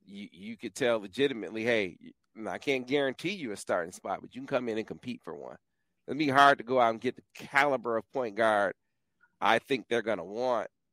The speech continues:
if he's definitely a backup. So I'm, I'm going out there recruiting with the opportunity to compete for the starting role, knowing that either way you're gonna get heavy minutes. And I'm,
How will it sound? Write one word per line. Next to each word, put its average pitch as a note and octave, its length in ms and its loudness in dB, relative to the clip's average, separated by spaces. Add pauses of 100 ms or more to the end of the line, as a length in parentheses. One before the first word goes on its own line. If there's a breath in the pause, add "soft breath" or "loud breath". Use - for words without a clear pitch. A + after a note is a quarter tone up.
(420)
if G#2+ 200 -2
he's A2 280 -10
definitely F#2+ 580 0
a D#2+ 60 -6
backup. E2+ 480 -6 (140)
So - 140 -8
I'm, A2+ 420 -2
I'm A2+ 200 -6
going A#2 240 -2
out A2+ 220 0
there A#2 220 -4
recruiting A#2 540 -8
with A2 260 -4 (420)
the F#2 140 0
opportunity A#2 720 0
to - 100 -20
compete B2 380 -8
for G#2+ 120 -6
the G2+ 60 -8
starting G#2 380 2
role, G#2+ 420 -2 (440)
knowing B2+ 400 6
that A2+ 140 2
either C3 220 -4
way B2 140 0
you're A2 160 -6
gonna G#2+ 180 -2
get G#2 160 -4
heavy G#2+ 260 0
minutes. G#2+ 400 -4
And G#2+ 140 -4
I'm, G#2+ 160 -4